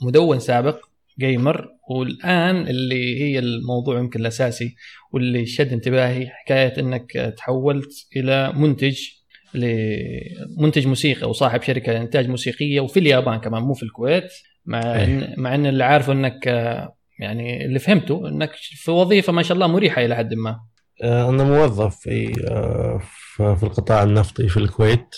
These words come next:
Speaker 1: مهم.
Speaker 2: آه، الوظيفة متعبة و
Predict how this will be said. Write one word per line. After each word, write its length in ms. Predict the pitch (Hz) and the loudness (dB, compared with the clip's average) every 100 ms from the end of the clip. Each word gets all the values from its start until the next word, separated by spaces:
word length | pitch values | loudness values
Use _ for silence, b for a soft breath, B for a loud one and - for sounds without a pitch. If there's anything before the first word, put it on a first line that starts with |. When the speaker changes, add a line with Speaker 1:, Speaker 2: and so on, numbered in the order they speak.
| - | -2
Speaker 1:
مهم. 260 | 151 143 120 - B B B B B _ _ | 2 2 0 -8 B B B B B _ _
Speaker 2:
آه، 560 | 104 113 110 110 113 - - - | 2 4 4 4 2 0 -6 0
الوظيفة 960 | 120 117 190 208 202 185 190 190 202 | 4 4 4 2 2 4 4 4 2
متعبة 1160 | 202 - 135 165 - 156 175 156 160 160 160 - - _ _ - - | 0 -4 0 0 2 4 6 6 6 6 4 0 -8 _ _ -20 -8
و 800 | 117 120 123 123 123 123 123 | -2 0 2 2 2 0 -2